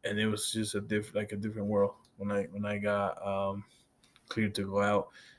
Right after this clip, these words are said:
And I remember do-, taking a walk in maybe, like, in the month when I was at home. Um, after a month, I took a walk, and, like, I literally walked two blocks, and I felt like I couldn't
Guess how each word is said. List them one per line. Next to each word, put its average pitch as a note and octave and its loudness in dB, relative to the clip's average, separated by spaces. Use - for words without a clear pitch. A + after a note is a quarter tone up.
And A2 2
I A2 6
remember G#2+ 6
do-, A2+ 0
taking A#2 4
a G#2 4
walk A2 4
in G2 -6
maybe, G2 -2
like, F2+ -4
in G#2 -6
the G#2 -4
month G2+ -4
when G2 -2
I G2 2
was G2 0
at G#2 2
home. G#2+ 4
Um, C#2+ -6
after G2+ 0
a G#2 2
month, G2+ 0
I G2+ 0
took G2+ -4
a G2+ 0
walk, G#2 4
and, G2+ 0
like, F#2+ -4
I G2 -2
literally C3+ 10
walked A2+ 6
two C3 0
blocks, G#2 4
and G2+ -2
I G2 4
felt G#2 4
like F#2+ -2
I G2 0
couldn't G2 -6